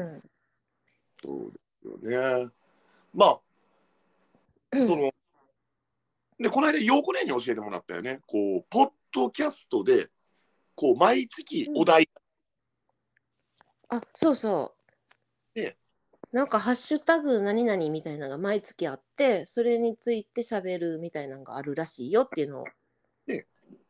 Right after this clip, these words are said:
Speaker 1: 全然翔ちゃんが更新せえへんから。
Speaker 2: そうそうそうそう。あの、
Speaker 1: <laughs>
Speaker 2: テーマは子供の頃の話やったかな。
Speaker 1: そうそうそう。子供の日やからかな。
Speaker 2: あ、そうやね。
Speaker 1: うんうん。
Speaker 2: 遅い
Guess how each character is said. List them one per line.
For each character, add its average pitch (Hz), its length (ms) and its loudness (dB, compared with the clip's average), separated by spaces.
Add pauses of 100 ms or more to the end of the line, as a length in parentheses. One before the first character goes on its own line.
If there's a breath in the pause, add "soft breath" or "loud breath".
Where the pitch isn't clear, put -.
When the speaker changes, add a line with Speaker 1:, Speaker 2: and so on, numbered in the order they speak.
Speaker 1:
全 202 160 4
然 202 160 2
翔 202 200 0
ち - 80 -8
ゃ 139 40 -4
ん 131 40 -6
が 131 80 -10
更 160 300 -2
新 156 280 -12
せ 160 200 -6
え 143 40 -6
へ 131 100 -16
ん 120 80 -16
か 120 140 -20
ら。 - 100 -20 (360)
Speaker 2:
そ 104 60 -10
う 90 60 -12
そ 82 120 -18
う 65 40 -16
そ - 140 -20
う - 80 -20
そ - 720 -6
う。 - 20 4
あ 214 40 2
の、 208 100 -2
Speaker 1:
<laughs> - 800 -12
Speaker 2:
テ 143 180 8
ー - 20 2
マ 104 140 2
は 120 300 4 (100)
子 - 140 -8
供 247 240 -2
の 208 220 0
頃 131 260 -4
の 87 80 -10
話 - 500 -20
や 82 160 -10
っ - 60 -20
た - 80 -20
か 95 80 -12
な。 120 160 -6 (760)
Speaker 1:
そ 254 140 0
う 165 80 -8
そ 165 100 -10
う 135 160 -16
そ 131 80 -20
う。 - 100 -20 (140)
子 247 120 -2
供 247 300 0
の 233 180 -4
日 220 480 -10
や 156 140 -14
か - 160 -18
ら 139 100 -18
か - 140 -20
な。 165 200 -12 (540)
Speaker 2:
あ、 101 200 -6
そ - 160 -8
う 87 40 -4
や - 100 -10
ね。 185 260 -4 (200)
Speaker 1:
う 208 60 0
ん 208 100 2
う - 40 6
ん。 - 20 6
Speaker 2:
遅 180 160 2
い - 460 0